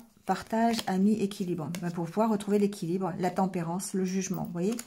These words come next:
le jugement, c'est, euh, se libérer d'un passé, c'est pardonner à son passé pour pouvoir garder que le, le, le bien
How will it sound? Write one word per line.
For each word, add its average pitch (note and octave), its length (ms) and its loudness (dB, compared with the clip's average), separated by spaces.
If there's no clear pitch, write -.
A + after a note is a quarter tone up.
le F#3 80 0
jugement, G3+ 380 4
c'est, A3+ 360 4
euh, F#3 280 4
se F#3 180 -2
libérer G3+ 440 4
d'un F#3 160 4
passé, F3+ 360 0
c'est G#3 140 -2
pardonner F#3+ 380 4
à F3 80 2
son F3 140 -2
passé E3+ 280 -2
pour F3+ 140 -6
pouvoir F3+ 460 -2
garder F#3+ 460 4
que G#3+ 120 2
le, F3+ 360 4
le, F3+ 320 2
le F#3 180 4
bien G3 420 2